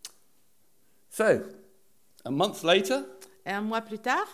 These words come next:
Speaker 1: I got this message.
Speaker 2: je reçois ce
Speaker 1: "I'm
Speaker 2: message.
Speaker 1: pregnant."
Speaker 2: Je suis enceinte.
Speaker 1: <laughs> Hallelujah. Early days.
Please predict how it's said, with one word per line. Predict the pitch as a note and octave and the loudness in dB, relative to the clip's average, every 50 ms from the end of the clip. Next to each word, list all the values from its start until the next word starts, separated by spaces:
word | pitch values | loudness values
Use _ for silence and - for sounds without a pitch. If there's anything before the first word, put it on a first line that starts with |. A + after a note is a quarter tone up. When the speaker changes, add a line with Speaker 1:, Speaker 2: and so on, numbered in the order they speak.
| - - - _ _ _ _ - _ - | -16 -20 -20 _ _ _ _ -20 _ 2
Speaker 1:
I | C#3 D3+ D#3 | 4 4 6
got | F#3+ G#3 G3+ | 6 4 6
this | G3+ G#3+ G#3+ G#3+ - - - - - - - | 6 4 4 4 2 0 -2 -4 -10 -4 6
message. | A3 C4+ C4 C4 - C4 - - - - - - - - - - _ F3 | 8 10 10 10 8 6 4 4 2 -4 -6 -10 -14 -18 -20 -20 _ -4
Speaker 2:
je | F#3+ B3 | -2 0
reçois | D4 F4+ E4 - D#4 C#4 | 0 0 -2 -2 -4 -4
ce | C4 - A#3+ | -4 -4 -4
Speaker 1:
"I'm | A3 | -4
Speaker 2:
message. | G#3 G#3 - - C4 G#3+ A#3 - | -4 -6 2 6 6 6 6 4
Speaker 1:
pregnant." | - - C#4 D4 C#4+ C#4+ C4 F#3+ B2+ F#2 - - - - - - - _ - - _ - | 6 8 8 8 8 8 4 4 4 2 -2 -6 -8 -8 -16 -20 -20 _ -20 -20 _ -12
Speaker 2:
Je | - - - D4 E4 | -10 -6 -4 -4 -4
suis | E4 - F#4+ | -2 -2 -2
enceinte. | F4+ F4 F4+ F4 E4+ D#4 B3 - - - - - - - | -2 -2 -2 -2 -2 -4 -4 -6 -12 -20 -20 -20 -12 -8
Speaker 1:
<laughs> | - - - - D3+ - - F#3+ D3 - | -6 -6 -4 -4 -4 -4 -2 -2 2 4
Hallelujah. | - E3 D#3+ C#3+ C3+ C3 C3+ D3 E3+ - D4+ - - E2+ - - - - - - _ _ - - - - - - - - - _ _ - - - - - _ _ _ _ _ _ _ _ _ - | 4 4 4 4 4 2 0 -2 -2 -2 -2 0 0 -4 -4 -6 -12 -20 -20 -20 _ _ -20 -20 -20 -20 -20 -20 -20 -20 -20 _ _ -20 -20 -20 -20 -20 _ _ _ _ _ _ _ _ _ 4
Early | A#2 A#2 A2 A#2 A#2 A#2 | 6 8 8 8 6 4
days. | A2 A#2 F#2 - G2 G#2 - - - - - | 2 0 -2 -2 -4 -10 -12 -12 -14 -14 -18